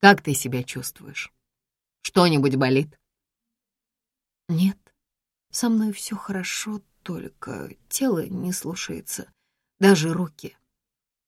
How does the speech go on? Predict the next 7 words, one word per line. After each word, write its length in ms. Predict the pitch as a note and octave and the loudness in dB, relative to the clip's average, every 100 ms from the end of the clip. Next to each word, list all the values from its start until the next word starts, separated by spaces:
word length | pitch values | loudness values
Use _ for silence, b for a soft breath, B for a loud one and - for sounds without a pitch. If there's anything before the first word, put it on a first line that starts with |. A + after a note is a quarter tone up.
| _ _ _ - | _ _ _ -2
Я 240 | D3+ D3 | 2 2
с 80 | C3 | 0
непривычным 760 | C3+ C3 C3+ C3 C3 - C3 | -4 -2 0 0 -2 -4 -8
трудом 520 | B2+ - C3 C3+ D3+ - _ _ _ | -8 -6 -4 -2 -4 -6 _ _ _
поднимаю 520 | - F#3 F#3 D#3 C3+ C3 | 2 4 6 4 0 -2
правую 500 | C#3+ C#3 C3 B2 A#2 | -2 -2 -2 -4 -4
руку. 400 | D3 D3+ - | -6 -8 -18